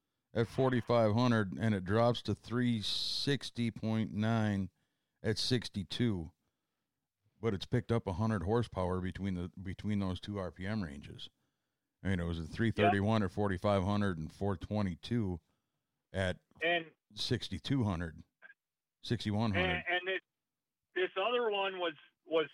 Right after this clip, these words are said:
Speaker 2: still at three seventy-seven point three at forty-five hundred. And when, where was your number, six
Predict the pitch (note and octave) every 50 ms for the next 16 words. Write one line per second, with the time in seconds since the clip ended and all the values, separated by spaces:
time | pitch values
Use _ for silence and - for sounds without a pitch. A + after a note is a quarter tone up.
0 | - - - G3 G#3 G3+ G3 F#3+ F#3 F3+ D#3 - _ - F3+ G3 F#3+ F#3 - -
1 | - G3 F#3 F3+ F3+ F3 E3 - - F3+ E3+ E3+ F3 E3 D#3 - E3+ E3 D#3+ D3+
2 | C3 - _ _ F3 F#3 F#3+ F#3 F3 D#3+ D3+ D3 C3 C#3+ D3 C#3+ - - E3+ E3+
3 | E3 D#3 D3+ - E3 D#3 D3 C#3 C3+ D#3+ E3+ E3+ E3 D3 C#3 C3+ C3 - _ _
4 | _ _ _ _ _ _ _ _ _ _ _ _ _ - D#3 D#3 D3+ D3+ D3 C#3+
5 | C#3 C3 A2 - _ _ _ _ _ _ _ _ _ _ _ _ - - _ C#3+
6 | D3+ D3+ D3+ C#3+ C#3 - _ _ _ _ _ _ _ _ _ _ _ _ _ _
7 | _ _ _ _ _ _ D3+ E3 F3 F3+ F#3 F3+ F#3 F#3+ F#3 F#3 F#3+ F#3+ F#3 F3
8 | - - F3 F3 -